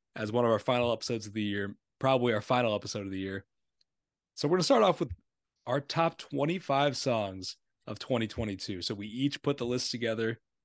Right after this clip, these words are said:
in a loose order. It could definitely change. It's definitely not, like,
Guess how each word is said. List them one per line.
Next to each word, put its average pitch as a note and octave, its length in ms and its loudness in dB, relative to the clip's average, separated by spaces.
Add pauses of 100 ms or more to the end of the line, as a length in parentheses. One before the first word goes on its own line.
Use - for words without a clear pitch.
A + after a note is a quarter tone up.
(640)
in C#3+ 160 2
a C#3 100 6
loose E3 420 2
order. D3 380 4
It C3+ 80 0
could B2 140 -4
definitely C#3+ 340 0
change. B2 380 -4
It's A2 160 -10
definitely C3 320 2
not, A2+ 260 0
like, G#2+ 240 -4